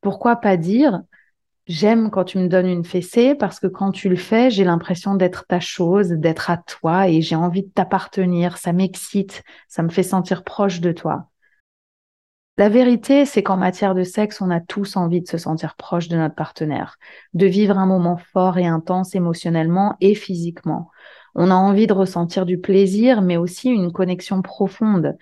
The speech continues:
Et quand quelque chose ne fonctionne pas et qu'on souhaite que ça change, c'est parce qu'on veut plus de plaisir, on veut plus de connexion, plus d'affection, plus d'intimité,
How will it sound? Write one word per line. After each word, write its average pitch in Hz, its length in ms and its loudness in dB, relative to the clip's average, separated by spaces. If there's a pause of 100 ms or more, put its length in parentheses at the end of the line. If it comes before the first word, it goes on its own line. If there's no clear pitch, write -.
(420)
Et 185 120 2
quand 208 180 0
quelque 220 300 2
chose 220 260 0
ne 196 100 2
fonctionne 170 540 -2
pas 269 280 2 (360)
et 196 120 2
qu'on 196 200 0
souhaite 220 340 -2
que - 140 -4
ça 170 180 -2
change, 233 580 2 (360)
c'est - 160 -2
parce 220 240 -2
qu'on 214 180 2
veut 208 220 2
plus 320 560 2
de 180 160 2
plaisir, 170 800 0
on 185 120 0
veut 196 220 2
plus 277 640 2
de 180 140 0
connexion, 185 800 -4
plus 269 520 2
d'affection, 185 600 -2
plus 277 560 -2
d'intimité, 180 840 0